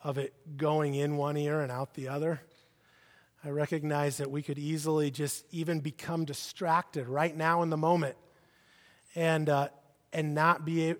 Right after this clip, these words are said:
and not take the time to think about how it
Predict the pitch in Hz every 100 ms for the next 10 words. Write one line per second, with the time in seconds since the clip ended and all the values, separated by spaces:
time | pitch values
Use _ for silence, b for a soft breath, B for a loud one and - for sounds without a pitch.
0 | - 151 156 170 - 190 - 185 - 175
1 | 175 180 160 143 - b b b - -
2 | - 180 160 156 - 170 175 175 165